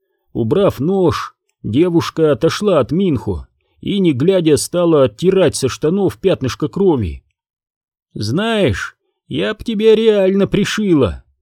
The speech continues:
сказала она грубоватым, хриплым голосом. «Тронь ещё раз Хорхе,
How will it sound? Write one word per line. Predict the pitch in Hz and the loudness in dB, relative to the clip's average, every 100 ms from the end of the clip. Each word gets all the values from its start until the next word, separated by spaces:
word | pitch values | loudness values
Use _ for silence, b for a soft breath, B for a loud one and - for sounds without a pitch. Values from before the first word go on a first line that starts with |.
| _ - | _ -20
сказала | - 120 110 127 120 123 | -6 -2 0 2 2 2
она | 139 127 | 0 -2
грубоватым, | 101 131 151 170 170 117 95 69 _ _ _ | -2 0 2 2 2 0 -6 -8 _ _ _
хриплым | - 160 208 127 127 131 | -8 -2 -2 -2 -2 2
голосом. | 196 160 117 - 85 67 _ _ _ _ _ | 2 2 0 -2 -8 -10 _ _ _ _ _
«Тронь | 202 214 208 196 | -2 0 0 0
ещё | 190 - 214 | 0 0 2
раз | 196 - | 2 0
Хорхе, | - 208 196 - 180 151 107 | 0 2 2 2 2 4 0